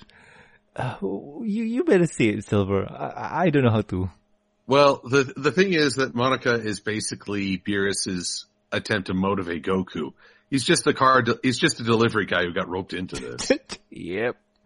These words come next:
Speaker 2: So, and Hit, Hit basically took the fall just to, just to rain on Universe, uh, Six's parade. Uh, Beer-, Beerus and Champa, his brother,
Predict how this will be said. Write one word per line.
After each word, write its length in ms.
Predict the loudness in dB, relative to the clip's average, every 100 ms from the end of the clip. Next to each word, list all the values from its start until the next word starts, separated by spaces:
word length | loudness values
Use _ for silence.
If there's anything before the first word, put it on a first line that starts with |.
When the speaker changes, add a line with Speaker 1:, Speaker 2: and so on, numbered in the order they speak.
| _ _ _ _ _ _ _ -14
Speaker 2:
So, 420 | -2 4 4 4
and 200 | 2 -2
Hit, 400 | -2 0 0 -2
Hit 360 | 0 0 0 0
basically 680 | 0 0 -4 0 0 0 -6 -2
took 220 | -2 0
the 100 | -2
fall 340 | 0 0 0
just 420 | -2 -2 -2 -2 -2
to, 360 | -2 -2 -4 _ _ -20 _ _ -6
just 200 | -4 0
to 80 | 2
rain 320 | 2 0 0
on 160 | 0 0
Universe, 600 | 0 0 0 -2 -4 -8 -4
uh, 220 | -2 -2
Six's 440 | -4 -4 -4 -8
parade. 600 | -4 -2 0 -2 -6 -10 _ _ _ _ _ _ _ _ _ _ _ _
Uh, 460 | -2 0 0 0 0
Beer-, 480 | 4 6 8 6 4
Beerus 840 | 2 6 8 8 6 -2 -8 -12 _ -8
and 420 | -2 0 0 -2
Champa, 600 | -4 0 0 0 -2 -4
his 140 | -6 -4
brother, 440 | -2 0 -2 -6